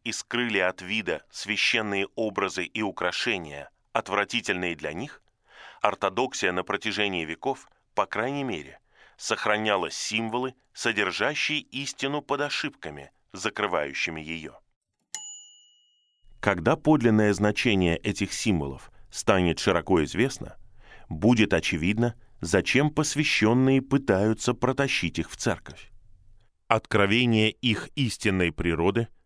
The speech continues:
разобьёт веру всех, кто полагается на них, ошибочно принимая их за христиан, и приготовит гладкую дорогу для продвижения великого отступничества.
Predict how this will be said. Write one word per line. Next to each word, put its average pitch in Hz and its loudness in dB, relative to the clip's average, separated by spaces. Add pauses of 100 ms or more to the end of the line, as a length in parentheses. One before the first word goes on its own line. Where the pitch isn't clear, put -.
(140)
разобьёт 104 2
веру 131 2
всех, - -2 (120)
кто - 2
полагается 107 2
на 107 2
них, 110 -6 (500)
ошибочно 101 2
принимая 98 4
их 101 -2
за 98 2
христиан, 107 -2 (760)
и 123 4
приготовит 95 4
гладкую 98 4
дорогу 92 2 (220)
для 95 2
продвижения 117 4
великого 95 2
отступничества. - -8